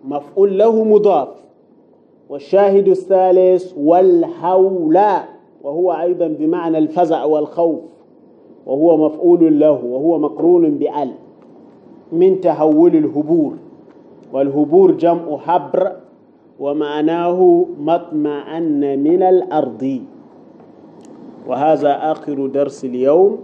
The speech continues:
في المحاضرة القادمة بإذن الله نتناول المفعول فيه أو الظرف بنوعيه، ظرف الزمان وظرف المكان.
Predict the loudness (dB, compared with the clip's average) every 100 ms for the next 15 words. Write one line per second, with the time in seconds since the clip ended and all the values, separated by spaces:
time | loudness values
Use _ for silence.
0 | -12 -8 -6 -4 -4 -2 -2 -4 -6 -12
1 | -6 -4 -2 -4 -6 -8 -12 -10 -6 -6
2 | -4 -4 -2 -4 -6 -12 -20 -20 -20 -20
3 | -20 -12 -8 -6 -2 0 0 0 -2 -4
4 | -8 -6 -6 -8 -8 -6 -4 -4 -6 -6
5 | -4 -4 -4 -6 -8 -18 -20 -20 -20 -20
6 | -10 -2 0 0 -4 -2 -2 -4 -12 -20
7 | -20 _ _ -20 -20 -20 _ -20 -20 -8
8 | -2 2 2 2 0 -2 -2 -2 -2 -2
9 | -8 -12 -4 -4 -4 -12 -10 -6 -4 -4
10 | -4 -6 -6 -6 -8 -10 -12 -10 -2 -2
11 | -2